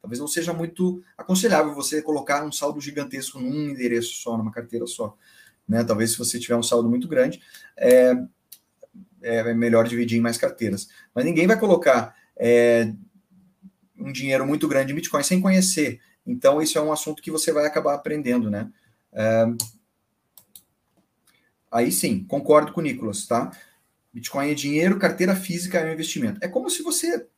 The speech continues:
tá pretendendo guardar ouro na tua casa, você vai comprar um pouquinho de ouro todos os meses. Onde é que você vai guardar? Embaixo do colchão? Beleza, você pode fazer isso, nada te impede de fazer isso.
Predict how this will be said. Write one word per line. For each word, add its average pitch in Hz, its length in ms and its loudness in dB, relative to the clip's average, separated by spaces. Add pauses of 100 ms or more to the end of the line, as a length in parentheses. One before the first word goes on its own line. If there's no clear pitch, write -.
tá 254 320 -6
pretendendo 160 540 0
guardar 117 600 0 (480)
ouro 160 540 4
na 117 120 -4
tua 123 160 -6
casa, 156 460 0
você 101 220 -8
vai 147 160 0
comprar 151 320 0
um 156 40 0
pouquinho 170 300 -2
de 196 100 4
ouro 170 220 4
todos 196 300 0
os 190 120 -2
meses. 120 360 -2
Onde 143 160 0
é 180 40 2
que 185 100 -8
você 185 100 -4
vai 165 120 0
guardar? 127 360 -2 (360)
Embaixo 135 340 2
do 127 80 -12
colchão? 120 580 -2 (240)
Beleza, 117 580 -2 (400)
você - 120 -12
pode 110 240 -2
fazer 185 280 -4
isso, - 240 -8
nada 104 220 -6
te - 120 -10
impede 135 300 -2
de - 80 -16
fazer 160 260 -4
isso. - 280 -8